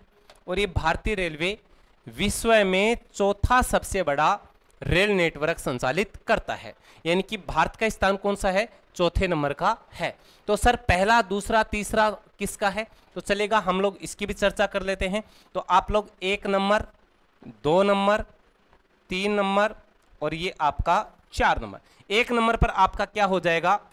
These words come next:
यूएसए, संयुक्त राज्य अमेरिका। नंबर दो पर हो जाएगा आपका चाइना यानी कि चीन। नंबर तीन पर आपका हो जाएगा रसिया यानी कि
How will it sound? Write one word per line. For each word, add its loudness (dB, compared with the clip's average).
यूएसए, 0
संयुक्त -2
राज्य -2
अमेरिका। -4
नंबर 2
दो 2
पर 0
हो 0
जाएगा 2
आपका 2
चाइना -2
यानी -2
कि -4
चीन। -6
नंबर 2
तीन -2
पर 2
आपका 2
हो 6
जाएगा 0
रसिया -2
यानी 0
कि -8